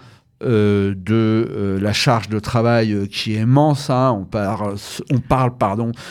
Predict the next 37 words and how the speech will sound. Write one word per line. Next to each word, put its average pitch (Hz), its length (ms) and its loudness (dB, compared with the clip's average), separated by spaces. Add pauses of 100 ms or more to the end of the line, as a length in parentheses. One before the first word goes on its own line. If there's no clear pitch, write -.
(240)
de 113 580 2
dix 120 500 2
à 101 80 -2
douze 107 260 -2
heures 117 120 2
de 120 100 0
travail 113 360 -2
par 110 260 0
jour, 143 360 2
six - 440 -2
à 98 80 0
sept 117 220 0
jours 104 200 -4
sur - 200 -4
sept 156 340 0
parfois, 156 500 0 (340)
avec 107 360 -2
évidemment, 107 720 0 (400)
euh, 98 500 0
le 98 160 -2
caractère 104 760 0
de 101 140 -4
pression 120 640 -2
qu'il - 180 -8
peut 104 160 -2
y 104 60 0
avoir 107 300 -2
si - 140 -6
tu 113 160 -8
ne 98 60 -4
viens 101 220 -4
pas, 143 340 2 (460)
euh, 110 200 2
le 110 120 0
caractère 110 500 0
de 113 120 0
sécurité, 127 920 0